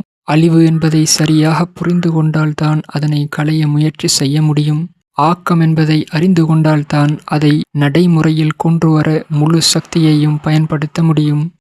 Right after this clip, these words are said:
விளக்கமாக ஆராய போதிய நேரமில்லை, இது சந்தர்ப்பமும் இல்லை. இந்த இரண்டை பற்றியும் சுருக்கமாக தங்கள் முன் ஒரு சொற்சித்திரத்தை சமர்ப்பிக்கிறேன். மனித வாழ்வில் அழிவு வேலைக்கு பயன்படுவனவற்றை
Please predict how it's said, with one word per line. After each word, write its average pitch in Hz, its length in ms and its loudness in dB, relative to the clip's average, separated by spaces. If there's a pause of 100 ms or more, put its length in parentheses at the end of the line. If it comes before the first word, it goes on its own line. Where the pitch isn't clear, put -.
(160)
விளக்கமாக 156 880 0
ஆராய 160 400 0 (140)
போதிய 165 380 0
நேரமில்லை, 156 560 0 (360)
இது 151 200 0 (100)
சந்தர்ப்பமும் 156 720 0
இல்லை. 151 280 0 (360)
இந்த 156 300 0
இரண்டை 160 420 2
பற்றியும் 160 600 -2
சுருக்கமாக 156 840 0
தங்கள் 151 360 0
முன் 151 220 2 (220)
ஒரு 143 200 -2
சொற்சித்திரத்தை 160 960 -2
சமர்ப்பிக்கிறேன். 147 840 0 (480)
மனித 151 380 2
வாழ்வில் 160 560 2
அழிவு 160 380 0
வேலைக்கு 156 540 0
பயன்படுவனவற்றை 147 1120 -2